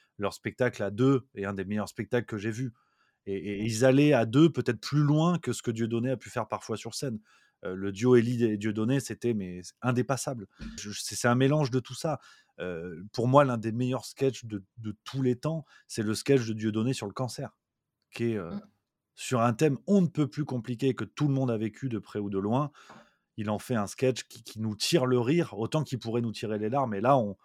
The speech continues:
Speaker 2: Mmh.
Speaker 1: on commence à toucher à de la musique classique, quoi. <laughs> C'est, c'est, c'est, non, non, c'est, c'est super. Mais, heu, j'aime Dieudonné comme j'aime plein d'autres humoristes sur la scène,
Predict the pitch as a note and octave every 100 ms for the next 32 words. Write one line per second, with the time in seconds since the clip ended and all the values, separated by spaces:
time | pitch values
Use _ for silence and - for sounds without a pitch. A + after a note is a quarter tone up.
0 | _ F#3+ F#3+ - B2 A#2+ A2+ - A#2 -
1 | A#2 G#2+ G#2+ G#2+ C#3 - D3+ - D3+ -
2 | - - D#3+ - - C3+ - - G#2+ -
3 | A2+ D3 C3 - - - G2+ A#2+ D3+ -
4 | - - C#3 D3+ C3 A#2 A2+ A2+ G#2+ C#3+
5 | C#3 C3+ C3+ E3 D3+ B2+ A2+ B2 C3 G#2
6 | - C3+ C3 C#3 B2+ G#2+ A#2 A#2 B2+ -
7 | A2 G2+ - A2+ G#2